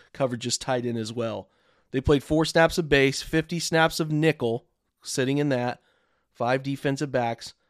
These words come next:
and then they played three snaps of dime, long third down distances. They actually sprinkled in one less linebacker, put a fifth D lineman on the field nine times. I found that to be interesting.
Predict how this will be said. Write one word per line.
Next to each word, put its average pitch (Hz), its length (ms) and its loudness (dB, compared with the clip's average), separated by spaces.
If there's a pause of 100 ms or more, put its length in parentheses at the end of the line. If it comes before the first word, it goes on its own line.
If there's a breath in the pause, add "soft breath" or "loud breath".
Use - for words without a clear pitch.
(500)
and 123 80 -8
then 135 60 -2
they 135 100 2
played 131 240 -4
three 143 200 -4
snaps 139 400 0
of 120 120 -12
dime, 127 460 0
long 123 300 -2
third 123 260 -6
down 120 280 -4
distances. 110 680 -8 (560)
They 120 80 0
actually 233 340 2
sprinkled 170 480 -2
in 165 400 2
one 147 260 2
less 160 240 0
linebacker, 139 440 0
put 143 120 -4
a - 40 -4
fifth 165 420 -6
D 156 140 -4
lineman 143 340 0
on 165 80 0
the 160 60 -4
field 156 280 -4
nine 123 380 -2
times. 139 380 -2
I 131 60 0
found 135 300 -2
that 120 220 -2
to 160 80 -6
be 165 140 -4
interesting. 202 460 -4